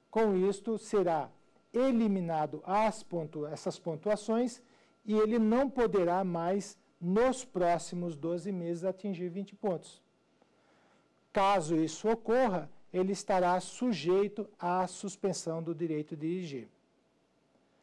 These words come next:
Uma pergunta que se faz é saber se houve uma, uma, um privilégio dos motoristas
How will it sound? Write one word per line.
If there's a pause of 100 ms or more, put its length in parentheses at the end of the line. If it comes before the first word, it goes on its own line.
(480)
Uma
pergunta
que
se
faz (500)
é (500)
saber (380)
se
houve (220)
uma, (920)
uma,
um (120)
privilégio (400)
dos
motoristas